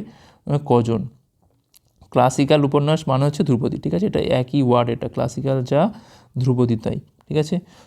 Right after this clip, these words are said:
শুধুমাত্র জীবনী, জীবনী পড়ে, আহ, বা শুধুমাত্র ধ্রুপদী উপন্যাস পড়ে এমন কজন আছে, ঠিক আছে? দেখো,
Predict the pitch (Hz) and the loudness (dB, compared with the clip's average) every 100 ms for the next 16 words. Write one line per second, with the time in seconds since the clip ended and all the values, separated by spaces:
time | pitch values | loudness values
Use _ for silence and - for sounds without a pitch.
0 | - - 165 165 170 127 139 131 113 113 | -6 2 4 4 2 4 4 4 2 -2
1 | 120 143 151 160 165 156 156 220 - _ | 0 2 4 2 2 2 2 0 -6 _
2 | - 135 127 127 120 131 143 185 - 143 | -4 0 2 2 2 4 6 4 0 -2
3 | 143 143 151 135 139 139 135 139 151 147 | -2 -2 -2 -2 0 -2 -2 -2 -4 -6
4 | - 127 135 196 - - - - 127 147 | -2 0 0 -2 -10 -20 -16 -2 2 4
5 | 175 - 123 127 120 113 113 - _ - | 2 4 4 4 2 0 -6 -16 _ -10
6 | 151 151 160 160 _ - - - - - | -4 -4 -4 -8 _ -20 -20 -20 -20 -10
7 | 123 117 | -2 0